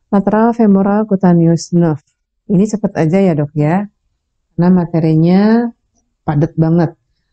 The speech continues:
Lalu femoral nerve dan sisanya itu L empat, lima itu akan berkontribusi terhadap lumbosacral plexus ke sacral plexus yang di sebelah kanan. Nah, contoh yang di lumbal plexus itu,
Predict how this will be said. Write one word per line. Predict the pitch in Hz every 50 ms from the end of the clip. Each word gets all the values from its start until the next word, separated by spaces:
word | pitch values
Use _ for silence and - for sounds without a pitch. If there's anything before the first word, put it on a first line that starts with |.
| _ _ _ _ -
Lalu | 180 175 175 202 240 247
femoral | 240 220 196 185 175 170 170 170 170 170 175
nerve | 185 220 269 311 339 330 _ _ _ _ _ _ _ _ _
dan | 190 196 202 196 190
sisanya | 220 220 202 214 269 302 349 359 339 294 277
itu | 226 233 226 - _ 269 277 311 349 370 359 370 - _
L | - 214 214
empat, | 208 214 208 240 247 247 233
lima | 220 220 220
itu | 208 214 208 226 262
akan | 254 254 226 247 247 254 254 262 247 226 - _ _ _ _ _
berkontribusi | - 185 190 196 196 185 190 196 190 180 185 180 - 240
terhadap | 226 214 190 175 190 170 170 190 202 202
lumbosacral | 196 185 180 160 160 165 - 175 165 175 165 165 160 160 -
plexus | - 170 - _ - - 220 254 330 - - _ _ _ _ _ _ _ _ _ _ _ _ _ _ _ _ _
ke | - 240 - 202 -
sacral | 226 202 - 196 185 175
plexus | 175 - 170 - - 202 202 -
yang | - 180 170
di | 160 151
sebelah | - 151 151 160 165
kanan. | 151 156 151 151 151 147 139 139 - _ _ _ _ _ _ _ _ _ _ _ _ _ -
Nah, | 180 165 151 143 - _ _ _ _ _ _ _ _ _
contoh | _ 247 240 233 233 285 302 294
yang | 254 254 233
di | 202 202
lumbal | 196 208 196 202 196 190
plexus | 196 190 185 - - 202 185 -
itu, | 190 185 - _ 247 294 370 349 -